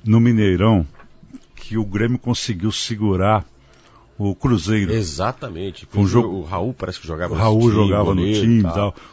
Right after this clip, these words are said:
Speaker 1: O jogo foi zero a zero no Mineirão.
Speaker 2: Lembro, você comentou comigo.
Speaker 1: É, e foi um empate, né?
Speaker 2: Uma
Speaker 1: Consegui-,
Speaker 2: vitória pra nós, né?
Speaker 1: Uma vitória, uma vitória, justamente. Pelo Campeonato Brasileiro de mil novecentos e setenta e sete. Agora eu venho, Gilson,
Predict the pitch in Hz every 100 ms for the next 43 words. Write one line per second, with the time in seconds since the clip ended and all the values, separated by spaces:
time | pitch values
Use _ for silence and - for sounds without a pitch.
0 | - 95 127 - 131 104 78 117 135 120
1 | 82 98 107 101 101 104 104 92 101 95
2 | - - 92 82 95 87 85 85 85 101
3 | 113 98 - 101 104 147 175 110 85 90
4 | 92 101 - 127 98 110 92 85 - 87
5 | 110 - - 135 104 90 80 76 127 165
6 | 196 117 95 85 110 156 - 82 82 101
7 | - 135 92 85 - _ - - 120 117
8 | 131 120 127 120 117 110 120 110 98 107
9 | 101 107 110 113 - 113 117 107 110 120
10 | 98 110 95 - - _ _ _ _ -
11 | - - 147 170 196 180 98 151 180 135
12 | 98 101 87 -